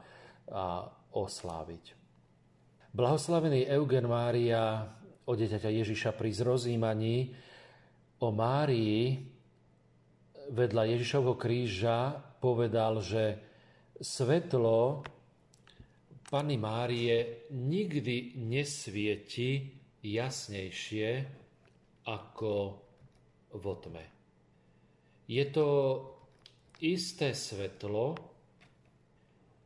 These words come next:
Ježišovej lásky, ktoré nám Terezia prichádza rozžiariť spolu s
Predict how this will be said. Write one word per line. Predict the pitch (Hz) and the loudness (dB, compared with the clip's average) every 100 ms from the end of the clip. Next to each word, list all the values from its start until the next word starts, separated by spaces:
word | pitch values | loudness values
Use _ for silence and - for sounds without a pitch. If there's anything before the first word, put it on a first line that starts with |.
| _ _ _ _ | _ _ _ _
Ježišovej | - 123 135 135 160 151 117 | -4 -2 0 0 2 4 2
lásky, | 107 104 104 - 123 120 139 143 - - _ _ _ _ _ _ _ _ _ - - _ | 0 -2 -6 -6 -2 -2 -2 -6 -14 -20 _ _ _ _ _ _ _ _ _ -20 -20 _
ktoré | 147 151 156 160 | 2 4 4 2
nám | 147 131 117 110 113 - - _ _ | 0 0 -2 -4 -8 -14 -20 _ _
Terezia | 160 165 135 - 110 107 113 131 135 - - - - _ _ _ _ _ _ _ _ | 0 2 0 -2 -2 -2 -2 -4 -6 -12 -20 -20 -20 _ _ _ _ _ _ _ _
prichádza | 139 175 180 170 127 131 | 0 0 0 -2 0 0
rozžiariť | 117 143 123 139 131 127 131 - - - | 0 0 0 0 0 -2 -4 -8 -16 -16
spolu | - - - 143 | -16 -12 0 2
s | 143 | 2